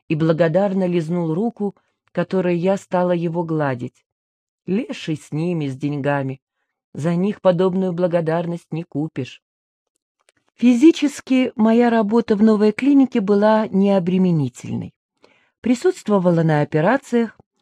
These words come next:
наблюдала за прооперированными, мне поручили палату из пятерых больных. Но именно физически я и уставала.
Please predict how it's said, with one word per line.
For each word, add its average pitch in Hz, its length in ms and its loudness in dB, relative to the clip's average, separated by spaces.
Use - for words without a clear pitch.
наблюдала 220 720 4
за 175 320 2
прооперированными, 220 1300 2
мне 214 200 6
поручили 202 480 0
палату 214 440 2
из 196 160 0
пятерых 196 460 0
больных. 170 580 2
Но 254 440 6
именно 254 440 6
физически 240 720 -2
я 226 420 0
и 220 80 -2
уставала. 175 800 -2